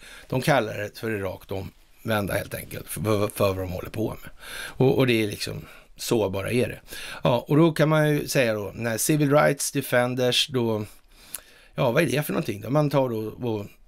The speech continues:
kopierar det här namnet om man inte orkar göra något annat. Så tar man det och så klistrar man in det där i sökrutan eller skriver i text, ja, så. Och sen trycker man iväg och så tittar man och tittar man, man länkar där och,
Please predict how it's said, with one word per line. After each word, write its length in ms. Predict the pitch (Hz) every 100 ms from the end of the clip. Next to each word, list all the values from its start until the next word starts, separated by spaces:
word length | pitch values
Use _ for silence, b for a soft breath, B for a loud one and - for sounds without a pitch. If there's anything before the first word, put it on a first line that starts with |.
| _ _ - - -
kopierar 680 | - 113 120 117 120 160 160
det 60 |
här 140 | 113 139
namnet 420 | 107 127 156 165
om 60 | 143
man 60 |
inte 100 | 135
orkar 240 | 135 131 135
göra 180 | 131
något 120 | 127 135
annat. 180 | 131
Så 120 | 123 123
tar 160 | 110
man 80 | 135
det 100 | 135
och 80 | 131
så 60 |
klistrar 480 | 120 117 127 - 135
man 100 | 156
in 200 | 160 165
det 60 | 175
där 280 | 143 151 - B B B B B
i 280 | 143 147 147
sökrutan 840 | 151 143 120 123 - - 156 165
eller 180 | 139 135
skriver 360 | - 131 127
i 60 | 123
text, 420 | - 127 - - - -
ja, 220 | 127 123 123
så. 300 | 131 135 170 -
Och 380 | - - - 135
sen 160 | 147 160
trycker 300 | 156 143 135
man 120 | 135
iväg 440 | 120 127 156 151
och 80 | 127
så 80 | 123
tittar 300 | 139 123 123
man 60 | 123
och 60 |
tittar 300 | 143 131 -
man, 180 | 123 131
man 100 | 143
länkar 360 | 139 120 - 131
där 200 | 123
och, 120 | 120